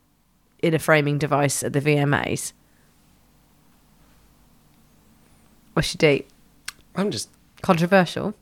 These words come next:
Speaker 2: Well, I just think after the last couple of years' events, describing Gaga as being lost in an acting choice is gonna get you some
Speaker 1: <laughs>
Speaker 2: flack.
Speaker 1: Look, she's not in
Speaker 2: Not
Speaker 1: the
Speaker 2: just
Speaker 1: fi-,
Speaker 2: in this house.
Speaker 1: she's not in the film, but I'm saying, like,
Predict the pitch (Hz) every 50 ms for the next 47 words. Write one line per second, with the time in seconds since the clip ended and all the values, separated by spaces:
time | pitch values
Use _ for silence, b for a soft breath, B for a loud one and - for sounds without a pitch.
0 | _ 165 - - 285 160 120 101 107 107 - - - 113 - - 127 113 107 -
1 | - - - _ _ _ _ _ - _ - B B B B B B B B B
2 | B B B B _ _ _ _ _ _ _ - - 117 107 104 - - 113 110
3 | 107 104 107 117 - - _ - - 117 104 104 98 98 - - 104 110 113 107
4 | 104 107 104 104 107 101 110 98 101 101 - - - - - - - - - 95
5 | 101 - 101 98 - 104 104 101 92 92 98 - 104 104 104 107 107 104 - -
6 | 110 98 101 113 120 - - 143 - - - 104 104 98 - - 107 - - -
7 | 95 107 104 - 110 - 123 123 - - 131 127 127 - - 214 - - - -
8 | - - 427 427 403 440 466 440 403 427 508 480 440 494 539 - _ - - 165
9 | 185 175 - - - - - 240 277 523 622 - - - - _ _ _ - -
10 | - 269 269 226 214 226 277 392 466 - 320 330 294 285 254 - 175 240 277 -
11 | 170 131 117 110 - - 104 98 101 101 - - - - 247 214 185 233 285 440
12 | 508 480 381 320 240 - - 196 247 302 233 196 156 170 220 - - _ - 254
13 | 247 - - 254 262 240 - - 294 285 262 233 214 208 202 208 202 - - b